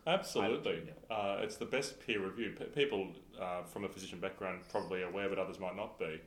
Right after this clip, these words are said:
Speaker 1: With the clinical exam, the examiners do the cases cold.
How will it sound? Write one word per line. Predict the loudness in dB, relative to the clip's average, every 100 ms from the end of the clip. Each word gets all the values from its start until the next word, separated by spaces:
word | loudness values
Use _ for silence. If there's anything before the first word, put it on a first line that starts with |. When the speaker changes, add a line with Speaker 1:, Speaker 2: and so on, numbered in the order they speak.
| -18 -20 -20 -6
Speaker 1:
With | -4
the | -2
clinical | -2 0 0 0
exam, | 0 2 2 2 0 -8 -20 -18 -2
the | -2
examiners | 4 2 2 -2
do | -2
the | -4
cases | 0 0 0
cold. | 0 2 2 0